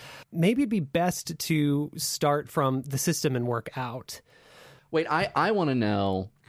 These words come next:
Speaker 2: what is the D and D, like, verbatim definition of a monster?
Speaker 1: Oh, yeah.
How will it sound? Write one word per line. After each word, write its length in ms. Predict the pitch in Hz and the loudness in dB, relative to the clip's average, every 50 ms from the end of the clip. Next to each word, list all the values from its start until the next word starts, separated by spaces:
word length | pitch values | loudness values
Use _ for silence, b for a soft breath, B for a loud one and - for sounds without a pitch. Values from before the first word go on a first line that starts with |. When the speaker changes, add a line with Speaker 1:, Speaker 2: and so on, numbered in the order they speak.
| b b b b b _ _ _ _ - | b b b b b _ _ _ _ -8
Speaker 2:
what 320 | 131 123 151 196 214 208 | -2 0 0 0 0 2
is 540 | - 160 151 143 131 120 110 101 92 - - | 2 2 4 4 4 4 2 0 -2 -4 -2
the 180 | - 123 113 107 | 0 2 2 2
D 360 | 87 - - 120 113 110 104 | 0 0 0 2 4 4 4
and 140 | 104 104 98 | 2 2 2
D, 400 | 107 101 98 92 90 90 87 - | 2 2 2 2 0 0 0 -2
like, 140 | - 95 - | -4 -4 -4
verbatim 1000 | 101 90 95 107 98 82 110 95 92 95 90 92 90 87 85 85 82 80 80 - _ _ _ _ _ _ _ _ _ _ _ _ _ _ _ _ _ _ | -4 -2 0 -2 0 0 0 2 2 2 0 0 0 -2 -2 -2 -4 -6 -6 -10 _ _ _ _ _ _ _ _ _ _ _ _ _ _ _ _ _ _
definition 600 | - 127 107 - - 104 90 92 - - 101 85 | -2 -2 0 0 0 0 0 -2 -2 -2 -2 -2
of 100 | 85 80 | -2 -2
a 40 | 85 | -4
monster? 520 | 82 80 - - - - - - - 120 - | -4 -6 -8 -10 -12 -14 -14 -14 -14 -6 -2
Speaker 1:
Oh, 120 | - 226 311 | 0 2 2
yeah. 240 | 320 349 349 - | 2 2 0 0